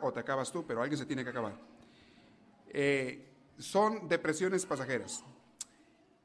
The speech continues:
El, hay veces que la mujer en esta etapa empieza a sentir lástima por sí misma. Mujeres, no caigan nunca en esa trampa, por favor. Nunca empiecen a sentir lástima por ustedes mismas,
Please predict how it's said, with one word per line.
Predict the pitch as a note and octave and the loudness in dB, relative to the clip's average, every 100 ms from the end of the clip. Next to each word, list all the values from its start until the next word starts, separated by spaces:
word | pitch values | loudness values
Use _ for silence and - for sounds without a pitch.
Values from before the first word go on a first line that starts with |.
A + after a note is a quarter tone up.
| _ _ _ - | _ _ _ 0
El, | D#3 D#3 D#3 D3+ - | 6 8 8 6 4
hay | D#3+ F3 | 8 10
veces | A#3+ B3+ A#3+ | 10 8 4
que | A3+ | 6
la | F#3+ | 8
mujer | D#3+ D#3 F#3 C#3+ A#2+ - - - - - _ _ _ | 8 6 6 6 2 -10 -18 -20 -20 -20 _ _ _
en | B2 C3+ | -4 -2
esta | E3 F#3+ | 0 -2
etapa | F#3 B2+ - F2+ - - - - - - | 0 0 0 -8 -12 -20 -20 -20 -20 0
empieza | C#3+ C#3+ D#3 G3+ G3 G#3 | 2 2 4 4 6 6
a | F#3 | 4
sentir | E3 D3 F3 D#3+ | 4 2 2 2
lástima | E3 E3 D#3+ - D3+ C#3 | 6 6 6 2 2 2
por | B2 | 0
sí | A2+ C3+ | -4 -2
misma. | C#3 B2 G#2+ F2+ - - - _ - | -2 -2 -4 -8 -10 -20 -20 _ -10
Mujeres, | C#3 C3 D#3 D3+ - - - | -4 4 6 6 0 -10 -4
no | A#2+ D#3 D#3 | 2 2 4
caigan | D#3 D3 C#3 | 2 2 2
nunca | C3+ C3 C3 | -2 -2 -2
en | |
esa | B2+ B2+ | -2 -4
trampa, | A#2+ G#2+ - | -4 -4 -4
por | F#2 G2 | -6 -6
favor. | F#2 F#2 F2 - - - - - - - - - - - | -8 -10 -12 -20 -20 -20 -20 -20 -20 -20 -20 -20 -20 -12
Nunca | G2 D3+ G#3+ A3 | 2 6 6 6
empiecen | G3 D#3+ F3+ F#3 F#3+ E3 | 4 4 4 6 6 2
a | |
sentir | D3+ C3 C3 C#3+ | 2 0 0 2
lástima | C#3+ D3 D3+ C#3+ | 2 2 0 0
por | C3 | -2
ustedes | A2+ - A#2 A2 | -4 -6 -8 -6
mismas, | A#2 G2+ F#2 - | -6 -6 -10 -14